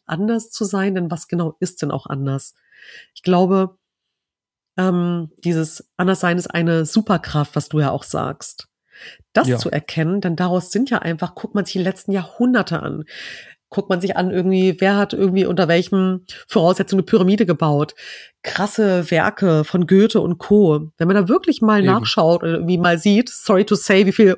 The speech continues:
Speaker 1: Opium die, die, äh, Girls und Boys teilweise zu sich genommen haben, um halt wirklich alles
Speaker 2: Natürlich.
Speaker 1: rauszulassen.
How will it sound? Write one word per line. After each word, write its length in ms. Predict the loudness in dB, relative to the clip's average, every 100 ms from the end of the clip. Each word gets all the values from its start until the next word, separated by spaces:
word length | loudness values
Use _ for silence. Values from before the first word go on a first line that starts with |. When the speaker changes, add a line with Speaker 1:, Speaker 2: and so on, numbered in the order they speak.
| 4
Speaker 1:
Opium 480 | 2 4 4 6 6
die, 300 | 6 6 4 -4 -6 -10 -14 -2
die, 180 | 2 4
äh, 560 | 4 2 2 2 2 2
Girls 300 | 2 2 4
und 120 | 2
Boys 280 | 4 4 4
teilweise 360 | 2 2 2 -2
zu 200 | 0 0
sich 160 | 2
genommen 320 | 2 2 4 2
haben, 240 | 2 2
um 60 | 0
halt 120 | 0
wirklich 260 | -2 -2
alles 140 | 0 2
Speaker 2:
Natürlich. 220 | 2 2
Speaker 1:
rauszulassen. 800 | 2 2 0 0 0 -2 -4